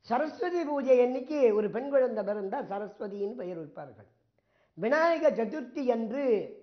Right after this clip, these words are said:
ஒரு ஆண் குழந்தை பிறந்தா கணேசன் என்பதாக பெயர் வைப்பார்கள். இதெல்லாம் தான் இந்த காலத்துல பழக்கம். ஒண்ணு தெய்வ பெயரா வைப்பது, அதுவும் தாங் வாழ்ந்த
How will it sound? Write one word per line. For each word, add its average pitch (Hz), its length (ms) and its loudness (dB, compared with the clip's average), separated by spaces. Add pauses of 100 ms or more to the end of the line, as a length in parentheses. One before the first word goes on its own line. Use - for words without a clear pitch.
(400)
ஒரு 202 140 -4
ஆண் 233 260 0
குழந்தை 220 320 0
பிறந்தா 190 380 -2
கணேசன் 190 560 -2 (200)
என்பதாக 180 640 -6
பெயர் 175 340 -8
வைப்பார்கள். 139 580 -12 (920)
இதெல்லாம் 262 420 2
தான் 294 520 4 (520)
இந்த 214 140 -2
காலத்துல 285 460 4
பழக்கம். 208 400 -2
ஒண்ணு 285 220 -4
தெய்வ 262 280 4
பெயரா 254 420 6
வைப்பது, 185 460 -2 (880)
அதுவும் 302 640 0 (360)
தாங் 247 320 2
வாழ்ந்த 302 520 4